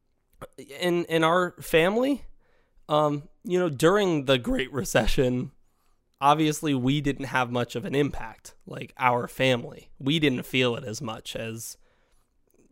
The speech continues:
you know, F-, Fern or, or other people. And seeing how different things affect different people and how, you know, y-, like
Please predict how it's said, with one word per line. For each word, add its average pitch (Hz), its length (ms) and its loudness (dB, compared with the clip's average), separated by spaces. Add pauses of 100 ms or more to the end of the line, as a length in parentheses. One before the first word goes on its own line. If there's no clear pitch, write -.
you 123 140 -4
know, 110 300 -6
F-, - 140 -16 (120)
Fern 117 540 -2
or, 117 220 -4
or 117 240 -6
other 131 320 0
people. - 500 -4 (380)
And 120 380 2 (360)
seeing 165 680 2
how 143 640 2 (240)
different 165 440 -2
things 156 400 -2
affect 135 640 -4
different 131 400 -6
people 123 580 -10
and 120 260 -6
how, 131 540 -2 (840)
you 202 120 -4
know, 151 80 2
y-, 151 160 0 (180)
like 147 280 -2